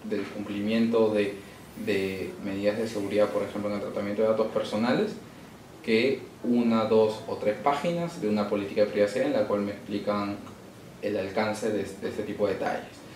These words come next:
Y, y acá lo que sucede es que, eh, o sea, el, los usuarios en internet son tantos, son, son, hay, hay, hay, están atomizado el mundo,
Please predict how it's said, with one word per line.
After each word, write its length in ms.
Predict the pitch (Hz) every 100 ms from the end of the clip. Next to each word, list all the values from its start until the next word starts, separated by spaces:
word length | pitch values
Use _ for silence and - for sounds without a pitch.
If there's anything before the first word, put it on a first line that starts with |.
| - - 120
Y, 160 | 123 139
y 60 | 131
acá 220 | - 151
lo 120 | 160
que 80 | 156
sucede 540 | 131 135 131 135 135
es 180 | 135 -
que, 260 | - 127 127 - - - - -
eh, 260 | 110 - - - -
o 40 |
sea, 100 | 104 98
el, 240 | 98 98
los 220 | 101 -
usuarios 460 | 98 143 143 123 -
en 80 | 107
internet 400 | 101 98 120 117
son 220 | 107 98
tantos, 380 | 131 117 107 98
son, 180 | 98 92
son, 120 | - -
hay, 200 | 107 104 -
hay, 40 | -
hay, 480 | 104 - 117 -
están 280 | 92 - 113
atomizado 440 | 117 107 104 117 113
el 60 |
mundo, 340 | 113 113 107